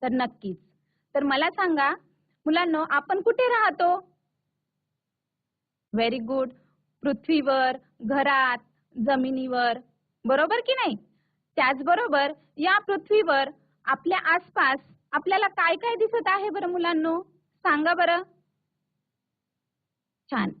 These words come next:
झाडं, डोंगर, पक्षी, बरोबर की नाही? या प्रकारचे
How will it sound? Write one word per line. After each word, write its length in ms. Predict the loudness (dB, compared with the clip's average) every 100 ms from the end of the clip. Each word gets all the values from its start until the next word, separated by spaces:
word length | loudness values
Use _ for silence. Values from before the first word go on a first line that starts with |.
| -4
झाडं, 500 | 0 0 0 0 -2 -6 _ _ -6
डोंगर, 680 | 0 0 0 0 2 0 -2 -8 _ _ -4
पक्षी, 600 | -4 -4 -6 -4 -4 -6 -12 _ _ -2
बरोबर 300 | 0 0 0 -2
की 60 | -2
नाही? 240 | 0 -4 -6 _ _ -2
या 180 | 0 0
प्रकारचे 760 | 0 -2 -2 -2 -2 0 0